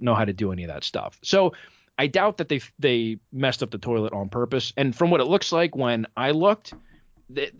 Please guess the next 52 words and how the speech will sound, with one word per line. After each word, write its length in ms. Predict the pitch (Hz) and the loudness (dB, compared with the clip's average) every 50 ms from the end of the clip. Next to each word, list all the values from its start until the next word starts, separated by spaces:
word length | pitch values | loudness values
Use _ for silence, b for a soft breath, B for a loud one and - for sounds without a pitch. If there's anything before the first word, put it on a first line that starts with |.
| - 143 | -10 -6
the 140 | 139 143 139 | -2 -2 2
toilet 260 | - 202 190 175 160 | 4 6 6 6 6
was 120 | 139 117 | 4 4
never 260 | 135 131 123 117 107 110 | 4 2 2 2 2 -2
installed 340 | 101 - - 123 107 104 | -4 -2 -2 0 -2 0
correctly 280 | - 117 107 98 - 104 | -2 -4 -6 -4 -6 -8
in 60 | 92 | -8
the 80 | 90 87 | -8 -10
first 300 | - - 107 104 - - | -8 -6 -6 -6 -8 -10
place, 320 | - 78 60 - - - | -12 -12 -10 -10 -12 -8
which 260 | 104 104 101 - - - b b b b b b b b b b - - | -8 -8 -6 -6 -8 -12 b b b b b b b b b b -6 -4
I, 100 | 131 - - 143 | -2 0 0 0
I'm 180 | 143 139 139 123 | 0 2 0 -2
frustrated 560 | - - 226 226 - - - 123 113 107 104 | -2 0 2 2 2 2 0 2 2 2 -2
because 240 | 107 113 139 127 - | -4 0 -2 0 0
the 80 | - | 0
builder 320 | 117 117 180 202 185 147 127 | 0 2 4 4 6 4 4
is 100 | 110 95 | 2 2
very 240 | 101 147 160 139 123 | 4 4 6 6 6
reputable 480 | 120 123 120 123 113 101 95 98 95 | 4 2 2 2 -2 -4 -4 -6 -6
in 60 | 95 | -6
our 140 | 98 92 98 80 | -6 -6 -4 -2
area. 420 | 113 110 98 92 80 78 85 - _ | -2 -2 -2 -2 -6 -6 -8 -12 _
So, 540 | - - - 123 113 107 107 104 104 - _ _ _ | -10 -2 0 0 0 0 0 -2 -4 -6 _ _ _
you 100 | - 135 117 | -10 -6 -4
know, 240 | 104 101 101 - - - | -4 -4 -4 -6 -8 -6
whoever 360 | - 143 165 196 208 202 180 | 0 2 2 4 6 4 6
they're 160 | 156 151 143 | 6 6 4
using 420 | 127 120 127 135 123 131 123 120 110 | 4 4 4 2 4 4 2 0 0
to, 360 | - - 113 104 98 98 95 90 | 0 0 0 0 0 -2 -4 -6
to 100 | - - | -10 -12
contract 500 | - - 117 117 113 - 123 110 104 120 | -6 -2 -2 -2 0 2 0 2 2 2
out 120 | 104 104 - | 0 0 0
their 120 | 95 87 | -2 -4
work 340 | 92 104 120 170 170 - - b b b b b b b b b b | -2 2 2 2 2 0 -8 b b b b b b b b b b
must 340 | - 135 135 143 135 - - | -2 0 2 2 2 2 0
be, 220 | 131 120 110 107 - _ _ - | 0 0 0 0 -4 _ _ -16
you 240 | 82 85 - 131 120 | -14 -10 -4 -2 -2
know, 120 | 101 98 | -2 -2
dumbasses. 800 | 98 - 135 123 120 107 95 90 87 - 90 80 78 - - - | 0 2 2 2 2 2 -2 -4 -6 -10 -12 -12 -14 -16 -14 -10
You 60 | 110 | -8
know, 100 | 110 104 | -6 -4
they, 220 | 98 107 104 98 98 | -4 -4 -4 -4 -4
they 320 | 98 107 104 104 101 92 98 _ _ | -4 -4 -4 -4 -4 -6 -10 _ _
try 180 | - 143 117 | -2 0 0
and 100 | 113 113 | 0 0
get 160 | 107 113 110 - | 0 -2 -4 -4
things 200 | 123 110 104 - | -4 -4 -4 -2
done 180 | - 110 104 | -2 -2 -2
on 100 | 95 95 | -2 -4
the 60 | 87 | -6
cheap. 320 | 87 - - 127 90 - | -6 -4 -4 -4 -4 -4